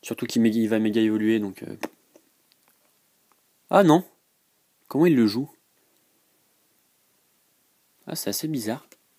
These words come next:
Donc là, il va anticiper le tonnerre. Euh... c'est pas grave.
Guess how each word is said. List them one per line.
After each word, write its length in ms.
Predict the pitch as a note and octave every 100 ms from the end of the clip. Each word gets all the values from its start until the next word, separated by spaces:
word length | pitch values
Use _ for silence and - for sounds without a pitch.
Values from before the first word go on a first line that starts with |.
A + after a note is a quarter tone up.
| _ _ _ _ _ _ _ _ _ _ _ _ _ -
Donc 180 | A2+ C#3+
là, 80 |
il 40 | C#3+
va 80 | B2
anticiper 440 | - - D3 D#3+
le 40 |
tonnerre. 460 | D3+ C#3 D3 F3 - _ _ _ _ _ _ _ _ _ _ _ _ _ _ _ _ _ _ _ _ _ _ _ _ _ _
Euh... 720 | G#2+ A2 G#2+ G#2+ G#2+ G#2+ G#2+ G#2+ - - - _ _ _ _ _ _ _ _ _ - -
c'est 100 | -
pas 100 | G#2+
grave. 200 | G2+